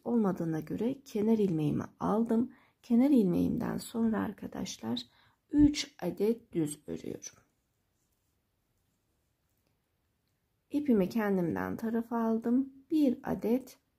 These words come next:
ters örüyorum. Bir, iki, üç adet düz ördüm arkadaşlar. İpimi kendimden tarafa aldım. Bir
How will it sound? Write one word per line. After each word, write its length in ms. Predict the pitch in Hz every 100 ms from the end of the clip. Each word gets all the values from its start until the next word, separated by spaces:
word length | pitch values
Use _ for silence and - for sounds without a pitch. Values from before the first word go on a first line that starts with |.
| _ -
ters 360 | - - -
örüyorum. 480 | - - - - _ _ _ _ _ _ _ _ _ -
Bir, 640 | 233 240 240 262 - - _ _ _ _ _ _ _ _ _ _ 190
iki, 640 | - - 226 226 247 254 _ _ _ _ _ _ _ _ _ _ _ _ -
üç 380 | 269 254 - - -
adet 520 | - - - - - _ -
düz 200 | 170 190
ördüm 360 | 226 226 226 226
arkadaşlar. 880 | 226 226 226 233 233 - 247 254 262 - _ _ -
İpimi 360 | 294 254 196
kendimden 720 | 180 156 143 - - - 87
tarafa 360 | - - 175 -
aldım. 760 | - 196 185 180 208 247 254 - _ _
Bir 320 | 302 294 233